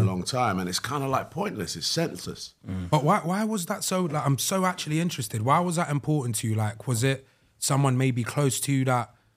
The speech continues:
Speaker 1: got hurt? Like, you were sitting in your house, and why did the thought and the feeling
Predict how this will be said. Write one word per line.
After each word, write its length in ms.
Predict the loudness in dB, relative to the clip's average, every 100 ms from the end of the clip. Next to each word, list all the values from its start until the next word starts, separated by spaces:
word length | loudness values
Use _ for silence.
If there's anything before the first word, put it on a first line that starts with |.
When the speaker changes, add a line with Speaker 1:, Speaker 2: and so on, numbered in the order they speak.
| _
Speaker 1:
got 220 | -2 0 2
hurt? 480 | 4 6 4 0 -4 _ 0
Like, 220 | 2 4
you 100 | 4
were 80 | 4
sitting 360 | 2 0 0 2
in 100 | 2
your 100 | 4
house, 320 | 4 4 0
and 140 | 0
why 200 | 2 2
did 140 | 2 -4
the 80 |
thought 400 | -6 -2 0 2
and 100 | 0 -2
the 40 |
feeling 580 | -2 0 2 2 0